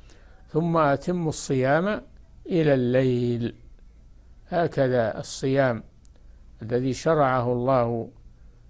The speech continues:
سبحانه وتعالى. ومن أراد أن يواصل فلا يفطر،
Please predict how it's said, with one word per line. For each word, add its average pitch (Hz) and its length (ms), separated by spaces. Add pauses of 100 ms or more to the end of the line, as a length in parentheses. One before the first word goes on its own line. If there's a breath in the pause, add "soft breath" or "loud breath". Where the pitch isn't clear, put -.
(140)
سبحانه 139 680
وتعالى. 131 880 (1080 soft breath)
ومن 196 300
أراد 147 420
أن 139 260
يواصل 135 640 (380)
فلا 139 320
يفطر، 160 500